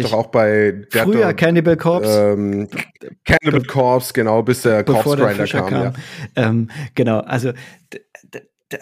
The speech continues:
Speaker 2: es, das, das ist so eine Sache, dass, wie, wie ich immer schon gesagt habe, ich brauchte früher immer, da, da musste das, es mu-, alles musste extrem sein, alles musste rülpsen, alles musste irgendwie, ähm, rumsen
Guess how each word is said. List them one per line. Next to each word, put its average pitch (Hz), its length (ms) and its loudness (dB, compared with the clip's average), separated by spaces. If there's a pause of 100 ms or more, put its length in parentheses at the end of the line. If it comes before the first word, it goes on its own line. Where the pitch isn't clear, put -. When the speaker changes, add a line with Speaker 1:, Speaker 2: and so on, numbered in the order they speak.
(1000)
Speaker 2:
es, - 220 -6 (500)
das, - 260 -6
das 131 200 -4
ist 170 140 -6
so 190 60 -4
eine 160 160 0
Sache, 160 320 -6 (240)
dass, - 420 -6
wie, 143 300 -8
wie 147 80 -2
ich 151 120 -6
immer 151 180 -4
schon 156 180 -4
gesagt 147 300 -4
habe, - 100 -10
ich - 140 -10
brauchte 139 320 -4
früher 165 360 -4
immer, 135 280 -6 (320)
da, 120 140 -6 (120)
da 123 140 -4
musste 135 260 -4
das, 117 220 -8 (120)
es - 200 -10
mu-, 120 160 -6
alles 120 280 -6
musste - 260 -6
extrem 147 500 -8
sein, 127 200 -2
alles 110 280 -6
musste 120 320 -4
rülpsen, 131 360 -4
alles 117 280 -6
musste 120 260 -6
irgendwie, 127 640 -2
ähm, 117 600 -4
rumsen 135 840 -2